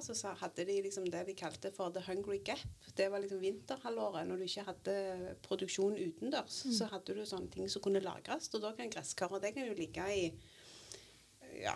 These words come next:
Speaker 1: fem-seks måneder, hvis de er i god kvalitet. Og da la de de typisk på trappa, og så lå de der, eller på den der svalgangen på et typisk amerikansk hus. Og så har det kanskje da bare utviklet seg til en sånn pyntegreie.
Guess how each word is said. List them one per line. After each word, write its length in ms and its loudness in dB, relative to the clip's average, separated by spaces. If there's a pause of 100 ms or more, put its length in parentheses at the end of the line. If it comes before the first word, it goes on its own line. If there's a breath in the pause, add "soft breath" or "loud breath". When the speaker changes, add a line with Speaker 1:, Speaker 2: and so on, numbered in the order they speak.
Speaker 1:
fem-seks 580 0
måneder, 520 0 (320)
hvis 300 -2
de 120 4
er 140 2
i 40 -10
god 180 -4
kvalitet. 520 -2 (140)
Og 100 2
da 200 8
la 280 6
de 160 2
de 160 0 (440)
typisk 440 -2
på 80 -4
trappa, 400 6 (160)
og 80 2
så 100 2
lå 220 2
de 120 -2
der, 240 2
eller 280 0
på 180 4
den 160 0
der 140 -2
svalgangen 680 0
på 80 0
et 100 0
typisk 400 2
amerikansk 520 2
hus. 300 2 (720 loud breath)
Og 80 2
så 80 6
har 100 8
det 140 6
kanskje 280 4
da 200 6
bare 280 2 (120)
utviklet 480 0
seg 160 -2
til 100 -2
en 60 -6
sånn 160 2
pyntegreie. 2250 0